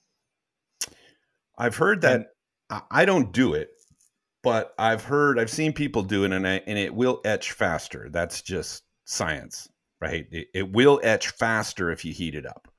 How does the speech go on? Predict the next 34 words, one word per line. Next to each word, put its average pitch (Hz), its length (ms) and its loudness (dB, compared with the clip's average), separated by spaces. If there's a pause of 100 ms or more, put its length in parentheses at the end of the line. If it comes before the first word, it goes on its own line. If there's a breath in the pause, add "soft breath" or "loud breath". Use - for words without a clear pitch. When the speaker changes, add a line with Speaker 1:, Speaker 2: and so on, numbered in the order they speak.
(640)
Speaker 2:
Okay. 87 240 -12
Speaker 1:
I 127 240 6
don't 117 360 2
do 92 200 0
it 117 280 -2
because 85 760 -6 (240)
seems 85 320 -8
like 80 120 -8
a - 40 -18
pain 92 240 -6
in 80 80 -8
the 78 100 -8
ass 87 260 -6
to - 80 -16
me. 110 300 -8 (680 soft breath)
Um, 82 680 -6 (760)
'cause 90 240 -6
you'd 98 160 -4
have 120 220 -2
to 113 80 -6
put 107 220 -2
it 92 100 -2
on, 87 280 -6
like, 73 460 -14 (1200)
like, 87 160 -10
a 82 40 -16
heating 107 400 -4
element 113 500 -2
somehow, 110 760 -4
or 78 280 -2
I, 85 200 -10 (120)
I 139 160 4
don't 82 140 -2
know. - 160 -18